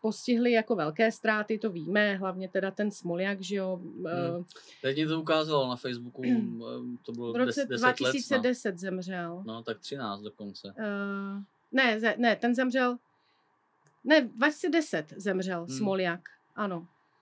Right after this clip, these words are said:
Speaker 1: Ze zdravotních důvodů musel odejít Vondruška, v roce dva tisíce třináct pak po vleklé nemoci skonal právě Kašpar. Jo, a oni se, mm, snažili potom vlastně vyplnit ty místa právě v rámci takzvané akce Synové pomáhají otcům,
Speaker 2: Mhm.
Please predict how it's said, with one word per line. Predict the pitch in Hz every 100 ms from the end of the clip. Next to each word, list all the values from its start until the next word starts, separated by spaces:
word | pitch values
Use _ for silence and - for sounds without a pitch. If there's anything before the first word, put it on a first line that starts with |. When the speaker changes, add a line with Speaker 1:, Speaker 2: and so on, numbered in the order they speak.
| _ _ _ _ _
Speaker 1:
Ze | 226
zdravotních | 220 262 262 269
důvodů | 262 262 254
musel | 247 247 254
odejít | 240 214 185
Vondruška, | 202 247 254 262 - 262 240
v | 226
roce | 254 285
dva | 240
tisíce | 254 - 269
třináct | - 254 240 240
pak | - 240
po | 254
vleklé | 226 233 240
nemoci | 226 226 220 233
skonal | - 208 196
právě | 196 180 165
Kašpar. | 156 226 - 240 220 208 214 _ _ _ _ _ _
Jo, | 208 220
a | -
oni | 240 294 302
se, | 320 294 -
mm, | 208 233 262 254 202
snažili | 233 254 247 277
potom | 269 262 269
vlastně | 262 262 302 262
vyplnit | 214 240 254 254 240 -
ty | 277
místa | 247 226 - - 247
právě | 240 240 226 247
v | 226
rámci | 220 226 226 247
takzvané | 233 208 233 247
akce | 214 - 254
Synové | 247 233 226 240
pomáhají | 240 220 214 226 240 294
otcům, | 233 - 165 156 220
Speaker 2:
Mhm. | 214 156